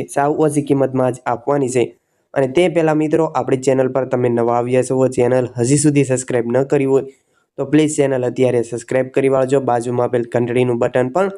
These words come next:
ઓન કરી દો, તેથી મારા નવા વીડિયો આવે તે તમને સૌથી પહેલાં મળતા રહે. આપણી ચેનલ પર દરરોજ નવા નવા વીડિયો આવતા હોય છે વાહન અંગેના, તો પ્લીઝ ચેનલ સબસ્ક્રાઇબ કરવાનું ભૂલતા નહીં. હીરો સ્પ્લેન્ડર પોલીસ પટ્ટામાં તમે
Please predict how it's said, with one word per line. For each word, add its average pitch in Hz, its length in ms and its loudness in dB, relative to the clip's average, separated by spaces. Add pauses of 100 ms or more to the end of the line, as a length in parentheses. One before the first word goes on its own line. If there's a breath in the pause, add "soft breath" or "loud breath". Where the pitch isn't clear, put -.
(460 soft breath)
ઓન 190 240 4
કરી 147 220 0
દો, 127 140 2
તેથી 127 380 0
મારા 120 180 0
નવા 117 320 0
વીડિયો 127 260 0
આવે 127 200 0
તે 131 160 0
તમને 120 360 -2
સૌથી 120 380 -2
પહેલાં 117 320 2
મળતા 113 320 0
રહે. 131 160 2 (520 loud breath)
આપણી 170 300 0
ચેનલ 160 300 2
પર 151 180 0
દરરોજ 131 380 0
નવા 123 240 2
નવા 123 260 0
વીડિયો 120 380 -2
આવતા 123 280 -2
હોય 147 160 2
છે 139 200 0
વાહન 127 300 0
અંગેના, 131 340 2 (480 loud breath)
તો 131 80 -4
પ્લીઝ 147 300 2
ચેનલ 135 240 2
સબસ્ક્રાઇબ 127 440 -2
કરવાનું 123 500 0
ભૂલતા 160 380 2
નહીં. 117 200 0 (400)
હીરો 135 140 4
સ્પ્લેન્ડર 131 460 0
પોલીસ 123 400 -2
પટ્ટામાં 120 480 -2
તમે 117 200 0